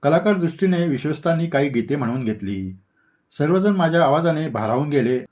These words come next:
आणि कार्यकारी अधिकारी रा द बन्ने यांनी मला ताबडतोब कलाकार पुजारी म्हणून कामावर हजर राहण्याचा आदेश दिला.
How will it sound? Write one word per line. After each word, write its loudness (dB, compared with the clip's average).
आणि 0
कार्यकारी 0
अधिकारी -2
रा 2
द -2
बन्ने 0
यांनी -2
मला 0
ताबडतोब 0
कलाकार -2
पुजारी -2
म्हणून -4
कामावर -2
हजर -6
राहण्याचा -2
आदेश -6
दिला. -6